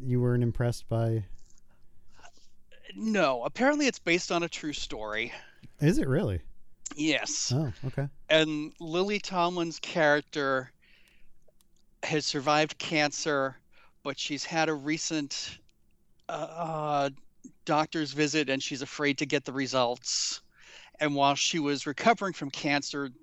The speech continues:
Speaker 2: the, all of her friends, um, got her into watching the Patriots because they thought Tom Brady was cute.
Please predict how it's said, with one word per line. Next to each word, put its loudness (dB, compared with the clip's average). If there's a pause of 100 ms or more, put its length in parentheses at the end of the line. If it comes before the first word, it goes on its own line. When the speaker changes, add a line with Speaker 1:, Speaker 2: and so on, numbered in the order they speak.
Speaker 2:
the, -4 (400)
all 4
of 0
her -4
friends, -2 (1300)
um, 0 (760)
got 6
her 0
into -4
watching 0
the -4
Patriots 0
because -2
they -2
thought 0
Tom -4
Brady -4
was -8
cute. -2